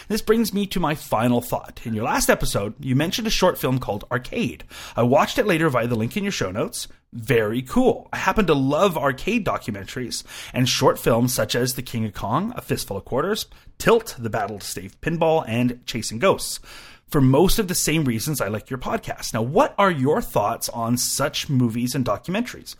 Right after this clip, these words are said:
What are your favorites and whys? Any recommendations? And then he has a link to a great site over at, um, or a great list over at heavy dot com where they, they list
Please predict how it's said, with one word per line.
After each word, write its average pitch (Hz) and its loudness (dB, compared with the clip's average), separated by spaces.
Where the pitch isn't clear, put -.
What 147 2
are 160 2
your 208 4
favorites 123 -2
and 160 0
whys? - -4
Any 117 0
recommendations? 110 -6
And 151 2
then 185 6
he 196 4
has 156 2
a 143 4
link 139 0
to 151 2
a 135 4
great 156 -2
site 131 2
over 131 2
at, 123 -2
um, 120 4
or 147 4
a 123 4
great 165 2
list - 2
over 131 -2
at 117 -4
heavy 196 2
dot 107 -2
com 104 -8
where 127 2
they, 127 4
they 131 -2
list 139 2